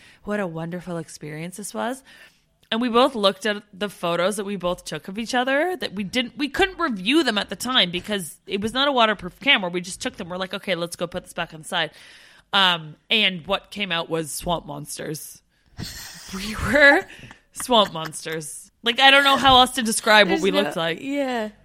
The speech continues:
Speaker 2: It was, it's pretty bad. I mean, it is pretty bad.
Speaker 1: It's
Speaker 2: And I
Speaker 1: like
Speaker 2: remember for weeks after that trip, uh, 'cause I did. At the time, I even put together an expectations versus reality photo of, like, people's beautiful photos and then ours. And I just kept looking at it and laughing uncontrollably.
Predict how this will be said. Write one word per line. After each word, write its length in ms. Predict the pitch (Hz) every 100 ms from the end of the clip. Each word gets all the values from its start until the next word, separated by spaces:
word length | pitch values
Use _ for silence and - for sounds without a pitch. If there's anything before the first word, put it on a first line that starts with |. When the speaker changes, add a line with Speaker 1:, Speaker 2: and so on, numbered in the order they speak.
| _ _ _
Speaker 2:
It 200 | - 262
was, 280 | 262 277 226
it's 280 | 208 226 -
pretty 260 | - 254
bad. 520 | 240 185 190 160 160 202
I 100 | 202
mean, 140 | 202
it 140 | 190 196
is 200 | 202 208
pretty 280 | 214 180 165
bad. 340 | 143 131 101
Speaker 1:
It's 100 | 262
Speaker 2:
And 100 | 196
I 120 | 190
Speaker 1:
like 60 | 202
Speaker 2:
remember 380 | 202 180 180 - - - - - _ -
for 280 | 247 220 202
weeks 500 | 196 240 214 - -
after 260 | 185 190
that 200 | 185 156
trip, 380 | - 180 131 101
uh, 80 | -
'cause 180 | 202 220
I 80 | 190
did. 260 | 185 175 143
At 160 | 156
the 60 | 185
time, 320 | 185 180 160
I 120 | 151
even 220 | 151 156
put 180 | 160 175
together 320 | 165 160 143
an 180 | 147 98 -
expectations 720 | 160 - 160 - 170 165 180
versus 360 | 170 165 160 170
reality 440 | 170 156 151 170
photo 420 | 208 196 185 233 254
of, 80 |
like, 300 | 175 - -
people's 340 | - 214 - 190
beautiful 380 | - 180 214 202
photos 420 | - 233 208 247
and 120 | 220
then 120 | 196
ours. 320 | 175 156 254 - - - - -
And 140 | 226 220
I 80 | 214
just 220 | 214 -
kept 180 | 247 214
looking 320 | 214 214 190
at 140 | 175
it 200 | 175 - -
and 320 | 185 175 170
laughing 540 | 170 156 156 147 131
uncontrollably. 1080 | - 151 160 170 160 151 135 135 - - 165